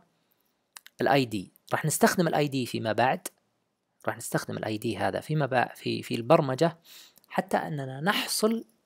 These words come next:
على، آه، اسم،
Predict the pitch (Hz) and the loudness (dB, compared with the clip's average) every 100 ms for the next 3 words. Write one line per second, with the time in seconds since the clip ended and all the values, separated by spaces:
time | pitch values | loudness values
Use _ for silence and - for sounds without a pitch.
0 | _ _ 139 117 156 156 165 185 _ _ | _ _ 2 6 6 6 4 0 _ _
1 | _ _ _ _ _ _ _ _ 120 107 | _ _ _ _ _ _ _ _ -4 -2
2 | 104 - 196 - 185 196 | -4 0 2 4 2 0